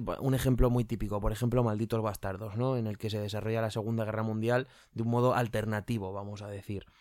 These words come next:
o mil películas. El caso, la carrera espacial, eh, en vez de ganarla los norteamericanos, la ganan los rusos. Es, son los primeros en poner a un hombre en la luna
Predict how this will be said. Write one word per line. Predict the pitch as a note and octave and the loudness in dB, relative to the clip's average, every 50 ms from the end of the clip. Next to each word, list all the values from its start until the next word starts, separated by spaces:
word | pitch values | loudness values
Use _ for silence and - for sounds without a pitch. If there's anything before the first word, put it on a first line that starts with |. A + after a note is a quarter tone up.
| - _ _ _ _ _ - | -20 _ _ _ _ _ -6
o | G#2+ G2+ G2 | -4 -2 0
mil | G2+ A2 A#2 B2 A#2 G#2+ | 2 2 4 4 2 2
películas. | - G#2+ G#2 G2+ - - - - A2+ A2 - - | 0 -4 -4 -4 -8 -8 -8 -8 -8 -10 -4 -4
El | B2+ A2+ A2 | -4 -2 2
caso, | C#3 C3 A#2+ - F2 E2 - _ - - - | 2 2 2 2 -2 -6 -8 _ -20 -10 -2
la | A#2 B2 A2 | -2 0 0
carrera | B2 A#2 B2 C3 C#3+ | 0 0 2 2 2
espacial, | C#3 - - C3+ A#2+ - C#3+ C#3+ D3+ E3 - - - - _ - | 2 2 0 -4 -2 2 4 4 2 2 0 -10 -20 -20 _ -6
eh, | - B2 A#2+ B2 - | -4 -2 -2 -2 -2
en | B2 A#2+ | -2 -2
vez | B2 | 0
de | B2+ B2+ | 0 0
ganarla | A#2+ C3 C3+ C3+ C3 C3 C3 | 0 0 0 2 2 2 0
los | B2+ F2+ A#2+ B2+ B2 A2+ | 0 2 2 2 2 2
norteamericanos, | B2+ B2+ A#2 - B2+ B2+ B2+ C3 A#2+ C3+ C3+ D3 C#3+ - - | 2 0 0 2 0 2 0 2 2 2 2 2 0 -2 -2
la | B2+ A#2+ A#2 | -2 -2 -2
ganan | A2+ A#2 B2 B2 B2 A#2 | -2 -2 -2 -2 -2 -2
los | A2 G#2 G2+ | -4 -4 -6
rusos. | G2 G#2 G2 - B2+ B2+ - - | -8 -10 -4 -4 -4 -4 -4 -8
Es, | A#2 G#2+ F#2+ | -8 -8 -8
son | - - - - A#2 A#2 A#2 A#2 A#2 A#2 A2+ | -8 -10 -8 -6 -4 -4 -2 -4 -4 -2 -4
los | A#2 A2 | -4 -4
primeros | - A#2+ A#2 B2 B2+ B2 B2 | -2 -4 -2 -2 -2 -2 -2
en | B2 A2 | -2 -4
poner | G#2 A2 A2+ A2+ A2 | -4 -4 -4 -2 -2
a | A2+ | -2
un | A2+ A2+ | -2 -2
hombre | A2+ A2+ A2+ A#2 A#2+ | -4 -4 -4 -4 -2
en | A#2+ | -2
la | A#2+ B2 | 0 2
luna | C3+ D3+ D#3+ E3+ F3+ C4 | 2 2 2 0 -2 -4